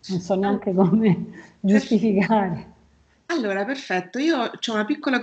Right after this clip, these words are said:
Speaker 2: una piccolissima correzione sul verbale del venti giugno.
Speaker 1: Sì, lo
Speaker 2: Eh,
Speaker 1: prendo subito. Un secondo solo.
Speaker 2: Sì.
Speaker 1: Eccomi. Sì.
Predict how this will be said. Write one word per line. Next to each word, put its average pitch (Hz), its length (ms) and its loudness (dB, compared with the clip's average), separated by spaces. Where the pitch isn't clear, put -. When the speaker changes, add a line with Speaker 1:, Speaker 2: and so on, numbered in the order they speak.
Speaker 2:
una 233 160 -4
piccolissima 262 840 -2
correzione 214 540 -2
sul 226 180 -4
verbale 202 380 2
del 196 160 2
venti 202 400 -2
giugno. 180 680 0
Speaker 1:
Sì, 226 140 -8
lo 202 80 6
Speaker 2:
Eh, 190 100 6
Speaker 1:
prendo 185 340 4
subito. 165 680 -8
Un 170 120 -6
secondo 190 500 -2
solo. 269 720 -4
Speaker 2:
Sì. 180 420 -4
Speaker 1:
Eccomi. 180 560 0
Sì. - 480 -4